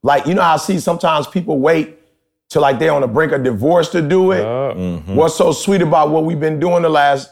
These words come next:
Speaker 1: you know, few months is that it's maintenance, see? It's like, we ain't waiting. Once a month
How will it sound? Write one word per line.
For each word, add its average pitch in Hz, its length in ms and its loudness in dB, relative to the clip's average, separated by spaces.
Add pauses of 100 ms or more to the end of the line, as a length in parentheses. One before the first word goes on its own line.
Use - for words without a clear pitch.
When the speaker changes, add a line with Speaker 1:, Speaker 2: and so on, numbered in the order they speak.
(100)
Speaker 1:
you 139 100 0
know, 127 420 -2
few 151 140 -6
months 143 360 -2
is 120 180 -6
that 120 420 0 (640)
it's 135 180 2
maintenance, 143 600 0
see? 160 300 2
It's 135 140 -2
like, 143 280 2 (340)
we 175 260 2
ain't 185 180 2
waiting. 147 340 2
Once 175 320 2
a 208 60 2
month 190 420 2